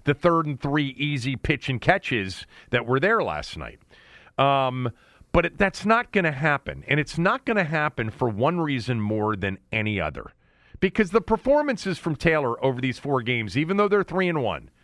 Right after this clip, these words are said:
okay, it's been up and down. Last night, I think it was more, uh, was more up than down. Last week was more down than up.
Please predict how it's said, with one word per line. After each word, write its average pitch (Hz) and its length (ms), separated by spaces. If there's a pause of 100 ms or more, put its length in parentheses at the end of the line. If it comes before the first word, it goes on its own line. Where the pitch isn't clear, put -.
(320)
okay, 120 460 (320)
it's - 160
been 240 180
up 226 180
and 170 140
down. 90 360 (300)
Last 180 420
night, 233 180
I 151 80
think 143 180
it 131 40
was 101 180
more, 120 280
uh, 101 120
was 98 280
more 120 280
up 131 180
than 113 140
down. 165 420 (220)
Last 185 400
week 208 200
was 123 120
more 123 200
down 101 360
than 87 200
up. 190 280